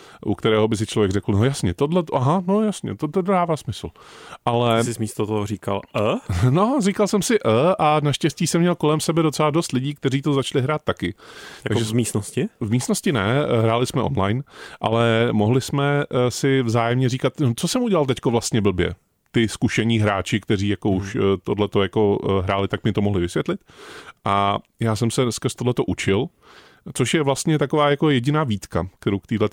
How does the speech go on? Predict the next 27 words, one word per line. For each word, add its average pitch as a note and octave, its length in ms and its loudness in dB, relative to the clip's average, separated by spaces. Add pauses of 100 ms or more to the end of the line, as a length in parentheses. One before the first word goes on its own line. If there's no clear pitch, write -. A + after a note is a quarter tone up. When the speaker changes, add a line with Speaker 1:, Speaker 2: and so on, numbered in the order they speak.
Speaker 1:
hře G#2 160 2
mám, F2 260 0
protože G#2 500 0
pokud A#2 320 -4 (120)
v-, A#2 300 -4
kolem B2 200 -2
sebe C#3+ 220 -2
máte B2+ 280 0
nějakýho B2+ 320 0
aspoň C3 240 -2
jednoho A#2 500 0
kamaráda, F2 540 -4 (600)
který A2+ 260 0
už - 160 -4
s - 40 -8
mechabelům A#2+ 460 0
zkušenost - 460 -4
má, E2 280 -2 (320)
tak, F2+ 140 -4 (120)
eh, G#2 40 4 (340)
ten A#2 240 2
vám A2+ 200 2
může A2 200 2
poradit, E2+ 500 -4 (340)
jak G2+ 120 -2
třeba A2+ 240 0
začít. - 380 -2